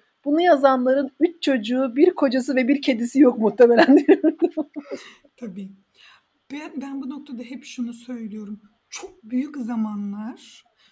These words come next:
Speaker 2: çok büyük dakikalar hayal ediyoruz. Bundan kaçınalım.
Speaker 1: Evet.
Speaker 2: Bir de, ay, Hatice'cim, resimler var zihnimizde. Mesela kitap okuma.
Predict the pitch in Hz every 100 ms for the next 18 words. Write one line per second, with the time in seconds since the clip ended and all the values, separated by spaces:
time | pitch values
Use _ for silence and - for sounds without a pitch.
0 | _ - 311 311 - 240 285 - 240 233
1 | - 269 - 247 247 269 254 220 208 202
2 | 196 240 466 - - - 254 _ _ _
3 | _ 247 330 294 302 - 277 269 240 220
4 | 214 254 _ - 226 - - 269 - -
5 | _ _ _ _ _ 254 220 220 233 -
6 | 240 262 302 254 226 349 _ 226 247 -
7 | 294 294 302 311 254 226 190 202 180 202
8 | 196 190 185 - 302 311 _ _ _ _
9 | - _ - 349 415 - 262 208 233 311
10 | 440 _ _ _ _ - - 339 339 _
11 | - - 226 202 196